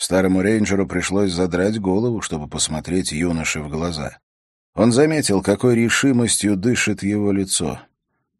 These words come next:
«А что, по-твоему, скажет на это мастер, когда узнает?» «Сэр Родни», — Хорас пожал плечами.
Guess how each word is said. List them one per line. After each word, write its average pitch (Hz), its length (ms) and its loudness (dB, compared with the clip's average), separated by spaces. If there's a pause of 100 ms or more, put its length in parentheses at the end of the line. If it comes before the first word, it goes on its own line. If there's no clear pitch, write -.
(160)
«А 90 180 2
что, 113 260 0
по-твоему, 110 600 2
скажет 98 640 2
на 85 180 0
это 87 280 -2
мастер, 78 640 -2
когда 110 380 0
узнает?» 120 760 0 (520)
«Сэр 80 300 -4
Родни», — 95 480 0 (380)
Хорас 78 400 -6
пожал 78 320 -6
плечами. 73 500 -6